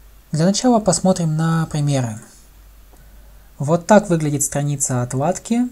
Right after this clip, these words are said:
Здесь у нас есть ползунок таймлайн, перемещая который, мы просматриваем ход работы нашего приложения. Начинается всё с метода main, с первой строчки.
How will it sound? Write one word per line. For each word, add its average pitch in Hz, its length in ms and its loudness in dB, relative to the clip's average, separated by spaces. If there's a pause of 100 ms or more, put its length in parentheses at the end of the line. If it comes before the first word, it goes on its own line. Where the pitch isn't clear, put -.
(220)
Здесь 135 280 -2
у 139 40 -4
нас 131 160 -2
есть 135 320 -2
ползунок 135 460 -2
таймлайн, 185 580 0
перемещая 131 560 -4
который, 220 420 -2
мы 208 500 0
просматриваем 165 680 -2
ход 170 320 -4
работы 151 400 -2
нашего 143 380 -6
приложения. 113 600 -6 (840)
Начинается 170 500 0
всё 143 320 -2
с - 140 -4
метода 131 320 -4
main, 208 400 0
с 208 60 -4
первой 139 300 -4
строчки. 143 600 -6